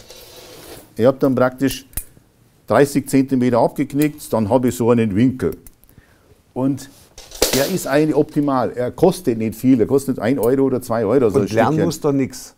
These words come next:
Speaker 1: Nee, das Einzige, was man aufpassen muss, ist, oder, oder, oder, oder begreifen muss, ist, ich lasse ihn ein bisschen weiter heroben. Weißt du, so, so, so nehme ich das an. Und in dem Moment, wo ich auf den Wirbel komme, macht das Ding ein X im Zentrum.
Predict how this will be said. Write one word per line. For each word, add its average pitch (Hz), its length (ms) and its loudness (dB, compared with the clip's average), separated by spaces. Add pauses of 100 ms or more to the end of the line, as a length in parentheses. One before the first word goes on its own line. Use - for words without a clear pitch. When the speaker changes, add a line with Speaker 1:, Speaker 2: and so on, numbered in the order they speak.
Speaker 1:
Nee, 139 280 4 (200)
das 113 140 -10
Einzige, 165 380 0
was 156 120 0
man 131 160 -2
aufpassen 143 640 2
muss, 151 200 2
ist, 135 160 4
oder, 113 220 4
oder, 110 200 4
oder, 107 280 2
oder 107 240 0
begreifen 104 420 -2
muss, 147 140 0 (200)
ist, 127 200 2
ich 127 60 4
lasse 120 280 4
ihn 143 40 2
ein 120 60 0
bisschen 120 600 -4
weiter 123 340 2
heroben. 180 560 2 (380)
Weißt 123 160 -4
du, 127 60 -4
so, 101 280 -2 (380)
so, 160 240 2
so 175 160 0
nehme 175 220 0
ich 151 60 0
das 151 140 0
an. 127 300 -2 (320)
Und 117 120 -2
in 127 140 -4
dem 214 160 0
Moment, 165 340 2
wo 135 120 2
ich 139 100 2
auf 135 160 0
den 131 200 0
Wirbel 165 260 2
komme, 135 200 0
macht 127 340 -2
das 120 160 -6
Ding 123 180 -2
ein 113 120 -6
X - 420 -10 (800)
im 127 180 -2
Zentrum. 104 460 -4